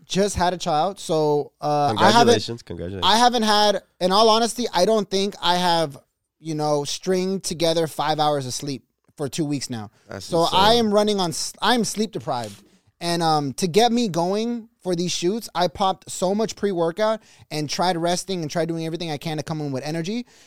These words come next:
Speaker 1: So we came in one day and we shot four podcasts in a row. It was
Speaker 2: Fire.
Speaker 1: fire podcast,
Speaker 2: Fire
Speaker 1: dude.
Speaker 2: podcast.
Speaker 1: Um, and we hadn't spoken in forever, so I had, like, damn near, what is it, like, maybe a week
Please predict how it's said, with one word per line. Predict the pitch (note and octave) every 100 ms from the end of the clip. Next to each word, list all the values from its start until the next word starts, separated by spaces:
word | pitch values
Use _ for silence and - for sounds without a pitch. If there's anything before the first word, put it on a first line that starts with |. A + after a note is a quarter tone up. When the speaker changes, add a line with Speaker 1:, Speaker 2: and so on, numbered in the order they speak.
| -
Speaker 1:
So | G3
we | F#3 G3
came | - B3 B3+
in | B3+
one | G3+
day | E3 D#3+
and | E3 E3+
we |
shot | D#3+ F#3 D#3+ -
four | G3
podcasts | G#3 F#3 F3+ G3 F3+ -
in | D#3
a |
row. | D#3+ E3+ E3
It | D3
was | E3+
Speaker 2:
Fire. | F#3 G3+ G3 B2+ F#2 D#2
Speaker 1:
fire | C3+ G#3 A3
podcast, | F3+ F3+ D3+ D#3
Speaker 2:
Fire | F3+ A3 G3+ D#3
Speaker 1:
dude. |
Speaker 2:
podcast. | C#3 A#2 F#2 - E3+
Speaker 1:
Um, | E3+ E3 D#3+ D#3 -
and | F3
we | A3
hadn't | C4+ A#3
spoken | - A#3+ A#3+
in | G3
forever, | F#3 A#3 G3+
so | - F3 D3+
I | F#3 G#3+
had, | A#3 G#3
like, | F#3 D3+
damn | A#2+ F#3 G3
near, | F#3+ F#3 F3
what | D3 E3 E3
is | C#3+
it, | B2+
like, | B2+ D3
maybe | F3+ G#3+ G3+
a |
week | D#3 C#3+ F#3+ A3+